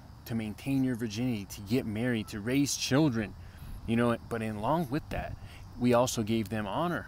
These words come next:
We gave them their respect, you know. We would hold doors open for them. We would buy them flowers. We'd get down on our, uh, bended knee, you know, and propose marriage to them 'cause we said, "Hey, we respect you," right? But we also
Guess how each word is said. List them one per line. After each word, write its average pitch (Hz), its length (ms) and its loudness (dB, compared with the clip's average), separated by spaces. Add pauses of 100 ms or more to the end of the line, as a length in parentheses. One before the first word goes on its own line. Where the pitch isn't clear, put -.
We 113 80 -4
gave 117 260 2
them 123 180 2
their 120 160 2
respect, 127 600 0
you 110 120 -4
know. 113 160 -4 (240)
We 127 120 8
would 120 120 6
hold 123 320 0
doors 120 320 2
open 110 280 0
for 107 180 -2
them. 104 240 -4
We 110 100 0
would 110 180 0
buy 110 200 2
them 113 180 -2
flowers. 113 600 -4
We'd 107 200 -6
get 120 160 0
down 120 220 0
on 117 120 0
our, 113 240 0
uh, 113 240 2
bended 117 380 2
knee, 110 360 4 (460)
you 113 120 2
know, 117 140 4
and 110 100 -2
propose 127 480 0
marriage 147 400 0
to 127 120 -4
them 104 240 -2 (320)
'cause 104 180 -2
we 113 120 0
said, 110 220 -2
"Hey, 135 140 -2
we 123 180 0
respect 127 640 -2
you," 110 220 0 (420)
right? 127 280 0 (1700)
But 117 100 0
we 107 140 0
also 117 420 -2